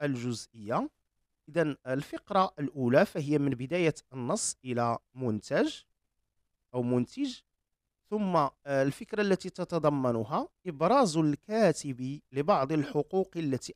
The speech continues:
أحرزتها المرأة. الفقرة الثانية من غير أنها إلى الريف، وفكرتها الجزئية،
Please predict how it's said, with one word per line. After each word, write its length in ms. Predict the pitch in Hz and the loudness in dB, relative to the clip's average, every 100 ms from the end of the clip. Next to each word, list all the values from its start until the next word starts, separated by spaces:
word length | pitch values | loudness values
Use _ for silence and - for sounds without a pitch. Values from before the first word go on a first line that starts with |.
| - | -16
أحرزتها 880 | 113 135 123 131 143 - 131 147 - - | -10 -6 -4 -2 -4 -6 -4 -2 -4 -6
المرأة. 460 | 269 233 151 - _ _ _ _ _ _ _ _ _ _ _ _ - | -6 -2 -2 -4 _ _ _ _ _ _ _ _ _ _ _ _ -20
الفقرة 360 | - 262 247 254 | -6 -2 2 2
الثانية 640 | - 240 220 190 196 277 165 | 2 0 2 4 4 2 0
من 360 | 180 269 294 - _ _ - | 2 2 0 -6 _ _ -6
غير 300 | 165 208 170 - | 2 6 6 4
أنها 500 | 185 151 127 165 262 - | 0 0 0 -2 -4 -2
إلى 340 | 143 175 311 - 180 | 2 4 2 -4 -4
الريف، 520 | 151 143 117 101 _ _ _ _ _ _ _ _ _ | -2 -2 -2 -4 _ _ _ _ _ _ _ _ _
وفكرتها 960 | 139 151 - - 202 - 147 147 151 - 135 | -2 -2 -4 -4 -2 -2 0 2 2 -2 -10
الجزئية، 920 | 135 123 127 - 120 104 113 180 | -6 -2 -4 -4 -10 -4 -2 -2